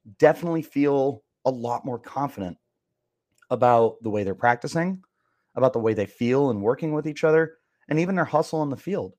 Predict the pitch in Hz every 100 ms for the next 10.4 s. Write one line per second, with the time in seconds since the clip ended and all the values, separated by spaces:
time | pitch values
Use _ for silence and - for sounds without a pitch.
0 | _ _ _ _ - 85 - 104 87 110
1 | - _ _ _ - 117 113 120 120 123
2 | 123 - 113 104 - _ _ _ - 123
3 | 120 107 117 123 113 131 120 98 110 139
4 | - - - _ _ _ _ _ _ _
5 | - 127 127 151 151 123 110 107 113 123
6 | 123 107 113 110 - 104 95 131 170 -
7 | _ _ _ _ - 123 131 151 131 -
8 | 143 131 117 113 110 - _ _ _ -
9 | 117 98 110 104 - 120 135 - 90 85
10 | - - -